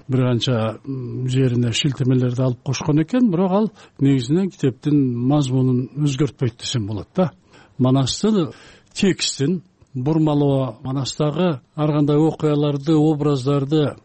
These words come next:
тарыхый маалыматтарды дегендей өз билемдик кылып, мындайча айтканда, трактовкалоо бар да. Анан жанагы мен айткандай эң негизги таянычы бир убакта Жумгал райондук соту, андан кийин Нарын областтык соту,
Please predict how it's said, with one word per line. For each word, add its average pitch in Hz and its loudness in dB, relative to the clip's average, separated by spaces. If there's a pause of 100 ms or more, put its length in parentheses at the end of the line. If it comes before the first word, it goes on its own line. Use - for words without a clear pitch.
тарыхый 151 0 (160)
маалыматтарды 147 0
дегендей 131 2 (120)
өз 160 0
билемдик 151 0
кылып, 120 -8
мындайча 120 -4
айтканда, 107 -6 (140)
трактовкалоо 113 -2
бар 98 -4
да. 170 0 (360)
Анан 127 2
жанагы 127 0
мен 156 2
айткандай 139 -2
эң 127 0
негизги 120 -2 (120)
таянычы 135 0
бир 127 -2
убакта 175 0 (200)
Жумгал 131 0
райондук 165 0
соту, 151 -2
андан 120 -2
кийин 113 -4
Нарын 131 2
областтык 165 -2
соту, 147 -2